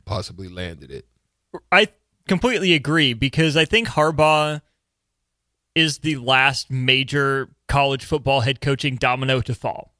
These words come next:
Speaker 2: right? We've seen the rest of the carousel go, um, really kicked off in earnest with, with Alabama, but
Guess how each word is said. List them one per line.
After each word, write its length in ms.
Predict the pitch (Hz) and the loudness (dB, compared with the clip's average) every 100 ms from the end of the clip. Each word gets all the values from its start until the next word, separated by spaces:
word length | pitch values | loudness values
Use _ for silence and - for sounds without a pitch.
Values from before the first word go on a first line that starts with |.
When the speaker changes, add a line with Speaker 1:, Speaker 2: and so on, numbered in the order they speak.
| _ | _
Speaker 2:
right? 380 | 117 131 127 127 | -2 2 4 2
We've 200 | 131 120 | -2 -4
seen 240 | - 160 | 0 0
the 80 | 151 | 0
rest 280 | 127 139 - | 2 2 0
of 60 | 135 | -6
the 60 | |
carousel 500 | - 139 131 143 135 | -2 0 0 -2 -2
go, 520 | 117 131 123 120 113 - _ _ _ | 0 0 0 0 -4 -8 _ _ _
um, 320 | - 135 135 - | -2 0 0 -6
really 500 | 131 196 285 233 170 - | -4 -2 0 0 -2 -4
kicked 220 | 180 175 | -4 2
off 200 | 175 170 | 2 2
in 100 | 147 | 0
earnest 380 | 110 139 151 135 | -2 0 0 0
with, 220 | 147 135 | -2 -2
with 140 | 135 127 | -2 0
Alabama, 840 | 131 123 113 151 156 123 104 98 - _ _ _ _ | 0 0 0 0 0 -2 -2 -4 -8 _ _ _ _
but 460 | 127 160 165 156 | -2 2 4 2